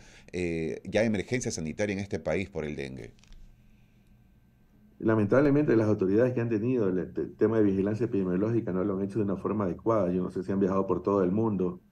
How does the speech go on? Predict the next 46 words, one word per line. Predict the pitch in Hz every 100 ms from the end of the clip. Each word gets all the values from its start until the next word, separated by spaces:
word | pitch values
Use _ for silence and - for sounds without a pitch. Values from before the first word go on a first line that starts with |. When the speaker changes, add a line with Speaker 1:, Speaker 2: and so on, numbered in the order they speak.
| -
Speaker 2:
el | 85
subsecretario | - 82 87 87 95 95 95
de | 85 78 80
Vigilancia | 90 90 92 90
Epidemiológica | 90 90 90 107 98 90 92 92 - _ _ _ - - -
o | -
el | 87
director | 92 87 101
de |
Vigilancia | 95 95 95
Epidemiológica, | 98 95 92 101 110 98
pero | 92 92
realmente | 101 107 120 120 101
lo | 90
que |
tenemos | 92 101 107
que | 110
hacer | 107 113
es | 110
tomar | 95 101
una | 107 98
pauta, | 107 107 104 98
una | 104
hoja | 110 101
de | 95
ruta | 117 120 104
clara | 123 123 101 98 - - _ _
para | 110 110 -
poder | 107 113
determinar | 120 120 110 113 101
qué |
es | 120
lo | 120
que | 110
vamos | 113 117
a | 107
hacer | 113 110
y |
dónde | 95 101 107
son | 104 107
las, | 98 - - -
los | 107 101
focos | - 117 113 110 - - -
de | 107
contagio | 101 95 104 113 120
altos | 127 101 98 98